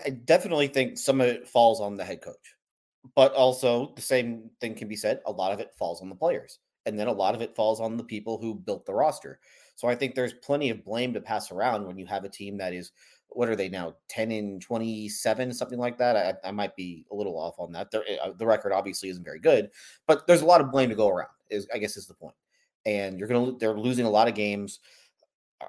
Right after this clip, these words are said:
I mean, uh, it's, are they, they are in position to win some of these games. Some of these games they are not in position to win. It feels like at times they are prepared. It feels like at times they are not prepared to play. So I personally, I don't know. I, I think it's really hard for me to judge how much of it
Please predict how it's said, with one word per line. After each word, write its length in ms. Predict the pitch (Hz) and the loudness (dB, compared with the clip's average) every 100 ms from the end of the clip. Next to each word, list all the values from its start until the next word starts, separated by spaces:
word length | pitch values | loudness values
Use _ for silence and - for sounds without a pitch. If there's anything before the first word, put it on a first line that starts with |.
| - | -8
I 80 | 98 | -4
mean, 180 | 104 | -2
uh, 120 | 98 92 | -4 -6
it's, 160 | - - | -8 -4
are 160 | 107 110 | -2 2
they, 360 | 107 110 117 104 | 2 0 -4 -2
they 180 | 113 | 4
are 180 | 107 107 | 6 6
in 120 | 117 | 4
position 400 | 120 107 127 131 | -2 -2 -2 -2
to 80 | 117 | -2
win 180 | 113 113 | -2 -4
some 200 | - 92 | -6 -6
of 60 | 107 | -4
these 160 | 113 | -4
games. 320 | 107 113 127 | -2 -2 -4
Some 120 | - 92 | -8 -10
of 40 | |
these 160 | 101 98 | -12 -4
games 240 | 104 107 | -4 -2
they 120 | 107 | 2
are 80 | 110 | 2
not 240 | 104 113 | 2 0
in 80 | 107 | -2
position 340 | - 82 - 82 | -6 -16 -14 -16
to 80 | |
win. 160 | 80 80 | -14 -18
It 80 | - | -14
feels 240 | 107 104 | -6 0
like 200 | 107 107 | 0 -2
at 80 | 104 | -8
times 260 | 104 110 98 | -4 -4 -2
they 120 | 101 | -2
are 100 | 98 | -2
prepared. 420 | - - 101 - | -4 -2 0 0
It 100 | - | -2
feels 200 | 110 107 | -6 0
like 120 | 104 104 | -2 -2
at 60 | |
times 300 | - 113 113 - - - - | -2 -2 -4 -12 -20 -20 0
they 80 | 117 | 2
are 100 | 135 | 4
not 240 | 135 - | 2 0
prepared 320 | 117 101 85 | -6 -4 -6
to 60 | - | -8
play. 320 | - - - _ - _ | -12 -12 -12 _ -20 _
So 260 | - 123 - - _ _ | 4 4 4 -10 _ _
I 140 | 143 151 | 2 2
personally, 520 | - - 190 - 165 | 0 4 4 4 2
I 80 | 143 | 4
don't 160 | 147 131 | 4 2
know. 160 | 95 67 | 0 0
I, 260 | 123 131 | 2 2
I 20 | |
think 200 | 131 143 | 2 0
it's 140 | 127 123 | -2 -4
really 300 | 120 147 135 | -4 -2 -2
hard 340 | 127 123 123 | 4 4 4
for 100 | - | 0
me 160 | 110 117 | -4 -4
to 80 | 98 | -6
judge 540 | - 104 101 92 - _ _ _ _ _ | -2 0 0 -2 -12 _ _ _ _ _
how 220 | - 131 | 2 4
much 320 | 135 123 123 | 8 6 4
of 80 | 120 | 0
it 240 | 117 120 | 0 -2